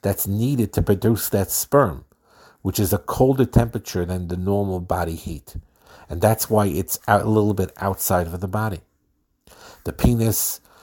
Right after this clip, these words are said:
is a s-, soft tissue made of blood vessels. Generally, it's soft. And during puberty,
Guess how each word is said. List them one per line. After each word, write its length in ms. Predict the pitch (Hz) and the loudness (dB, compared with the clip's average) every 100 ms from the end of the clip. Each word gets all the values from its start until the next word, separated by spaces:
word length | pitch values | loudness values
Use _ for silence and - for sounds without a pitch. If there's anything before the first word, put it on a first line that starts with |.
| - | -12
is 340 | - 85 80 80 | -4 -4 -2 -2
a 40 | |
s-, 240 | 80 - - - | -2 -2 -6 -10
soft 460 | - 107 104 - | -2 2 2 2
tissue 420 | - 98 - 95 | -2 -4 0 0
made 240 | 92 92 87 | 0 -2 -2
of 140 | 78 | -2
blood 240 | 87 92 - | -2 -2 -4
vessels. 640 | 95 95 - 98 98 98 - _ _ _ _ - _ | -2 -2 0 -2 -2 -6 -10 _ _ _ _ -20 _
Generally, 560 | - 101 107 104 95 80 | 0 2 4 2 2 0
it's 160 | 76 | -4
soft. 520 | - 92 107 - - - - _ - - | -2 0 0 -2 -8 -10 -10 _ -20 -10
And 160 | - 95 | -4 2
during 260 | 98 85 | 2 2
puberty, 760 | - - 123 123 98 95 98 | -6 0 2 4 2 0 -4